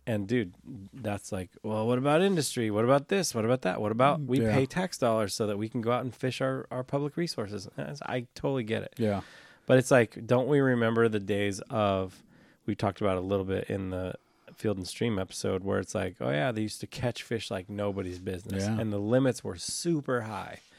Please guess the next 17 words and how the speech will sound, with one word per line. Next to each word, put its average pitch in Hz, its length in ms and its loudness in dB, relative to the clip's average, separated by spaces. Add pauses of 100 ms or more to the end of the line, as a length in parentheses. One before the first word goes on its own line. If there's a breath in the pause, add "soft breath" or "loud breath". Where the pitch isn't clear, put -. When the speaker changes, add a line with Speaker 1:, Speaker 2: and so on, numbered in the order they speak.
Speaker 2:
Mm-hmm. 120 400 4
Speaker 1:
And 120 80 2
there 131 120 10
wasn't 139 260 8
a 123 40 4
lot 110 180 6
of 98 120 0
fish - 280 -2
returned. 92 520 -4 (600 soft breath)
There 110 100 2
wasn't, 123 380 4 (400)
there 113 180 2
wasn't 123 420 4
so - 200 2
much 110 320 0 (800)
knowledge 98 680 0 (480)
about 95 500 0